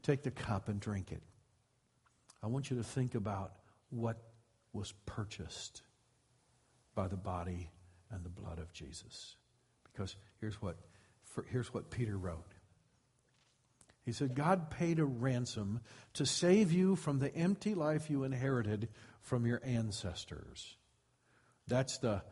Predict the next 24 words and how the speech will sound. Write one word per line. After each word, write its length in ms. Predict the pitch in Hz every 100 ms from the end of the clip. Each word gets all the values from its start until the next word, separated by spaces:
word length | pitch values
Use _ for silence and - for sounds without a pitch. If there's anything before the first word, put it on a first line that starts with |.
| - - _ _ -
barking 440 | 113 123 131 113
at 80 | 107
everybody 460 | 107 117 101 107
who 120 | 98 113
goes 300 | 110 107 -
by 260 | 113 101
kind 240 | 101 110 98
of 140 | 92
life 320 | 92 69 - -
that 140 | 95
we 160 | 110 104
all 240 | 92 90
have. 300 | 95 82 - - - _ - - - - - -
And 100 | 127
the 80 | 120
ransom 400 | 139 196 214 170
he 160 | 180
paid 540 | 160 123 95 90 87 - - -
was 240 | 127 117
not 340 | 131 147 185 139
mere 220 | 139 131
gold 480 | 120 131 139 156 -
or 160 | 156 127
silver. 760 | - 135 117 101 101 98 107